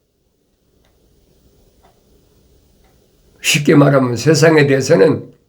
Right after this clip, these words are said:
벙어리가 되라는 거예요. 하나님의 아들도 말씀하시잖아요. 내가 어떤 빈말이라도 마지막 때 하나님 앞에 가서는 반드시 그 말에 대한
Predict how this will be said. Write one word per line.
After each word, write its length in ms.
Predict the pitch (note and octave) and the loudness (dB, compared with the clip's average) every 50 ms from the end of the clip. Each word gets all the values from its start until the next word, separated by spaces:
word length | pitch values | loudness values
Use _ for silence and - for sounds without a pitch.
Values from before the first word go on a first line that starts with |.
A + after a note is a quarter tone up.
| _ _ _ _ _ _ _ _ _ _ _ _ _ | _ _ _ _ _ _ _ _ _ _ _ _ _
벙어리가 560 | - - B2 B2+ C3+ C#3+ D3 D3 C#3+ C3+ B2+ | -4 -2 0 2 2 4 2 2 2 0 0
되라는 440 | G#2 B2+ A#2+ - - - A2 - - | 0 -4 -6 -6 -10 -12 -14 -18 -20
거예요. 160 | - _ _ _ _ _ _ _ _ _ _ _ _ _ _ _ _ _ _ _ _ _ _ _ _ _ _ _ _ _ _ _ _ _ _ _ _ _ _ _ _ _ _ _ _ _ _ _ _ _ _ _ _ | -20 _ _ _ _ _ _ _ _ _ _ _ _ _ _ _ _ _ _ _ _ _ _ _ _ _ _ _ _ _ _ _ _ _ _ _ _ _ _ _ _ _ _ _ _ _ _ _ _ _ _ _ _
하나님의 420 | - - D3+ E3 D#3+ D3+ D3 C#3+ D3 | -10 -6 -4 -2 -2 0 0 0 0
아들도 300 | C#3+ C#3+ C#3 C#3+ C#3 C3 | 0 0 -2 -2 -4 -4
말씀하시잖아요. 840 | B2+ B2 A#2+ - - C#3+ C#3 C3 B2+ - - - - B2+ B2 B2 - _ _ _ _ _ _ _ _ _ _ _ _ _ _ _ _ _ _ _ _ _ _ | -4 -4 -6 -6 -8 -8 -6 -6 -8 -8 -10 -12 -12 -14 -14 -16 -20 _ _ _ _ _ _ _ _ _ _ _ _ _ _ _ _ _ _ _ _ _ _
내가 220 | D3+ C#3+ C#3 C#3 | 0 0 2 2
어떤 320 | C#3 C3+ - C#3 C3+ B2+ B2 | 0 0 0 0 -2 0 -2
빈말이라도 1200 | - - F3+ F#3 F#3+ - G3+ F#3 F3 F3 D#3 D#3 D3 C#3+ B2 - D3 D2+ D2+ - - - - _ _ _ _ _ _ _ _ _ _ _ _ _ _ _ | 0 0 0 0 2 0 0 2 2 2 2 0 -2 -4 -4 -4 -6 -6 -6 -8 -10 -12 -16 _ _ _ _ _ _ _ _ _ _ _ _ _ _ _
마지막 480 | _ - B2+ C3+ C#3 D3 C#3+ C3 - - | _ -2 -2 2 2 4 2 2 0 -2
때 80 | - A#2+ | -4 -2
하나님 320 | A#2+ D3 D3+ C#3+ D3 C#3+ | 0 2 4 4 4 4
앞에 240 | C#3+ C3+ - - C#3+ | 2 2 0 -2 -4
가서는 540 | C#3+ D3 D3+ C#3+ D3+ D#3+ F3 E3 D3 C#3+ - - - _ _ _ | -2 -2 -4 -4 -4 -4 -4 -4 -6 -8 -12 -18 -20 _ _ _
반드시 800 | - - - F#3 A3 A3+ B3 A#3 F3+ - C#3 A#2+ G#2+ - - - _ _ _ _ _ _ _ _ _ _ _ _ _ _ _ _ _ _ | -12 -6 -2 0 0 2 2 2 2 0 0 -2 -4 -8 -16 -20 _ _ _ _ _ _ _ _ _ _ _ _ _ _ _ _ _ _
그 100 | - C#3+ | -2 0
말에 300 | C#3 C3 B2+ C3 B2+ G#2+ | 0 0 0 -2 -4 -4
대한 460 | - D3 F3+ G3 - - - - _ | -2 0 0 0 0 -2 -8 -14 _